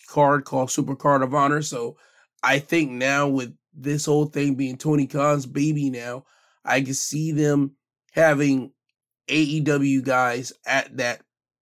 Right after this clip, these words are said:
event and even wrestling at that event to keep the name of Ring of Honor alive, especially with Ring of Honor doing a, uh, what, they just start doing the Hall of Fame for their guys and the introductions or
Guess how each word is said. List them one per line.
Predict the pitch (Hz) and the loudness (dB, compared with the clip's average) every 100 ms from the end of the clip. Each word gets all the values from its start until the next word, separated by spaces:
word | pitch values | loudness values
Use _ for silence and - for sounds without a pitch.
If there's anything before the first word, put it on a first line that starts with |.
| _ | _
event | - 151 143 147 139 - - | -6 -4 -2 -2 -4 -10 -4
and | 135 135 | 0 2
even | 131 120 | 0 0
wrestling | 131 131 131 113 | -2 -2 -6 -6
at | 127 | -6
that | 131 123 | -6 -6
event | 120 127 113 | -6 -6 -8
to | - | -14
keep | 135 143 135 | -8 -6 -6
the | - 131 127 _ _ _ _ - | -4 -4 -4 _ _ _ _ -4
name | 135 139 131 | 0 4 4
of | 127 | 4
Ring | 135 | 2
of | 131 | 2
Honor | 127 123 | 2 2
alive, | 113 117 127 123 113 | 0 0 2 0 -2
especially | - 139 147 131 | -8 -4 -4 -4
with | 127 - | -6 -8
Ring | - 139 | -2 0
of | 131 | 2
Honor | 131 127 127 | 0 0 -4
doing | 127 123 120 | -6 -10 -8
a, | 117 117 | -10 -8
uh, | 113 113 120 - _ _ _ _ _ _ _ _ _ _ _ _ | -6 -6 -6 -12 _ _ _ _ _ _ _ _ _ _ _ _
what, | - 117 104 | -6 -2 -2
they | 107 127 | -2 -2
just | 143 - | -2 0
start | 127 127 | 0 2
doing | 147 147 | 2 2
the | 135 | 2
Hall | 139 139 | 2 0
of | 135 | 0
Fame | 143 151 | -2 0
for | 151 | 0
their | 135 | 0
guys | 131 131 143 151 | 2 2 2 0
and | 131 120 | -4 -8
the | 107 135 _ | -12 -16 _
introductions | - 147 131 147 147 - 147 135 | -4 -2 2 0 0 -6 -4 -4
or | 127 123 | -6 -8